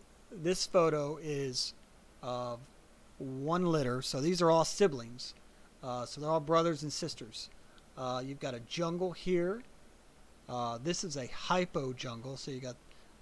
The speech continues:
the, uh, you know, the red pigment and then the zigzaggy stuff. Um, and then this is a hypo motley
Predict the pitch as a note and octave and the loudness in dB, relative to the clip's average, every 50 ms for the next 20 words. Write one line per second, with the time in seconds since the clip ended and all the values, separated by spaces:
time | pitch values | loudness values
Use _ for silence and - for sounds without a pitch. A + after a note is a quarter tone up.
0 | - - C3+ B2+ A#2+ A#2 A#2 A2+ A2+ A#2 - D#3+ D3+ C3+ B2 A2+ A2 A#2 B2+ D3+ | -10 -8 -6 -6 -4 -6 -8 -8 -10 -12 -12 -12 -12 -12 -12 -12 -12 -6 0 2
1 | E3 E3 D#3+ D3+ - - - - - - - - F3 D#3+ D#3 E3 E3+ E3+ F#3+ F#3+ | 2 2 0 -4 -10 -14 -14 -10 -8 -4 0 2 2 2 2 0 -2 -2 -2 -6
2 | - - - - - - - - - - - - - - C#3 C3 C3 C3 C3+ C3 | -10 -16 -20 -20 -20 -20 -20 -16 -16 -16 -14 -16 -14 -12 -8 -8 -6 -6 -6 -6
3 | C3 C3 C#3 D3 E3 - C#3+ B2+ A#2+ B2+ E3 E3+ D#3 C3+ C#3 C#3 C3 B2 A#2+ B2+ | -6 -6 -8 -10 -12 -12 -10 -10 -6 -6 -6 -6 -6 -6 -6 -6 -6 -6 -8 -10
4 | B2 - - - B2 B2 C3 - - - - - - - - - - - - C#3+ | -10 -12 -10 -8 -6 -6 -6 -8 -14 -20 -20 -20 -20 -20 -20 -20 -20 -10 -4 -2
5 | C#3 C3+ C3 B2+ B2 A#2+ A#2+ C#3 - - C#3+ C#3+ C#3 C#3 D3 F3 F#3 - - F3 | 0 2 2 2 0 -2 -4 -6 -10 -10 -8 -6 -6 -4 -2 -2 -2 -2 -4 -4
6 | C#3+ C#3+ A#2+ - - - F3+ F3+ - - G3 F3+ F3 F3 E3+ D#3+ D#3+ E3 E3+ F3+ | -4 -4 -4 -2 0 0 2 0 2 4 6 6 6 6 4 2 2 2 2 2
7 | F3+ E3+ D#3+ D#3+ D#3+ D3+ | 2 0 -2 -4 -4 -4